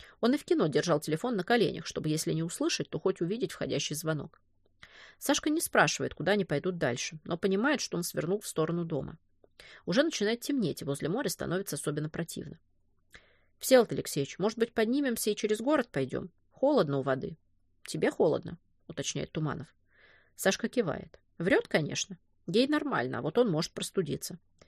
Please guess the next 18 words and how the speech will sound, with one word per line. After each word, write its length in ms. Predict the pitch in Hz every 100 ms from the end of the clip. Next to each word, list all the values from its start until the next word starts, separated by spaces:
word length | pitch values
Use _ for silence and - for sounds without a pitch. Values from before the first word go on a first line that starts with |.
| - - -
Но 100 | 190
ради 180 | 208 208
себя 320 | - 269 311
он 100 | 233
не 80 | 170
сменит 400 | - 147 - -
маршрут. 460 | - - - - _ _
А 100 | -
так 180 | - -
моментально 500 | 185 151 180 202 180
развернулся 520 | 175 160 180 226 247
к 80 | -
лестнице, 440 | 143 - 143 -
ведущей 340 | 131 151 147 143
от 100 | 165
набережной 420 | 180 170 160 170
в 60 |
город». 360 | - 143 -